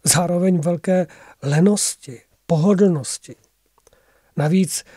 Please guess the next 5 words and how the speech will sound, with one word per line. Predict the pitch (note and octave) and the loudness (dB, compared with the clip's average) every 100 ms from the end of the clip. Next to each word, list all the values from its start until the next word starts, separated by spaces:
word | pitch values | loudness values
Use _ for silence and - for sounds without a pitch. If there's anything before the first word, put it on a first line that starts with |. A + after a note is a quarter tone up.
| - - - | -20 -14 -6
máme | D#3 F#3 | 0 2
velký | D#3+ F3+ G3 A3 | 4 2 2 0
sklon | G3 - G3 G3+ G#3+ | 0 0 2 4 4
kdykoliv | D3 C#3+ F#3+ - G3+ G#3 - | 2 -2 -2 0 0 0 -2
ustrnout. | A3+ - - G#3+ G3+ A2 A2 - | -2 -2 0 -2 -2 -6 -12 -20